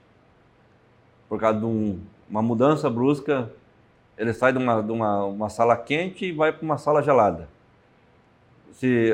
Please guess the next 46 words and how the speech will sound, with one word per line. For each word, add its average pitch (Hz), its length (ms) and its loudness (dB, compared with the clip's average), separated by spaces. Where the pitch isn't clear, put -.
por 123 100 -2
exemplo, 131 140 2
na 131 100 6
creche 139 300 2
chegar 127 320 2
a 120 60 6
zero 120 260 4
grau, 127 360 6
nós 117 120 0
temos 135 280 -2
forno 143 240 -2
pra 147 100 -4
aquecer. 117 460 -4
Na 107 160 -6
engorda, 104 400 0
não. 135 220 -8
E 113 80 -2
justamente 170 560 0
naquele 156 320 -2
dia 147 160 -2
de 143 100 -2
zero 147 260 2
grau, 135 300 4
o 156 80 0
porco 165 300 0
saiu 156 100 -2
da 147 140 4
creche 147 320 0
e - 20 -12
foi 156 100 -2
pra 160 120 -2
engorda. 107 440 4
Então 117 240 -2
ele 139 80 0
sai 139 220 2
de 147 80 0
uma 139 160 2
sala 131 240 4
de 123 100 -2
vinte 143 240 -4
e - 60 -18
quatro, 123 320 2
vinte 127 140 -4
e - 20 -20
cinco 123 240 -6
grau 127 420 4